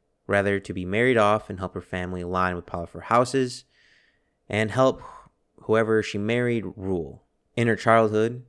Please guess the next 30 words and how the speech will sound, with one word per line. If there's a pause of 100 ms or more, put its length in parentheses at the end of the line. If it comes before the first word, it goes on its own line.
she
would
receive
a
great
education,
especially
if
you're
considering (240)
this
is
all
happening
in
the
fifteenth
century
of
Spain. (380)
She
would
learn
many
languages,
such
as
Latin,
French,
Portuguese.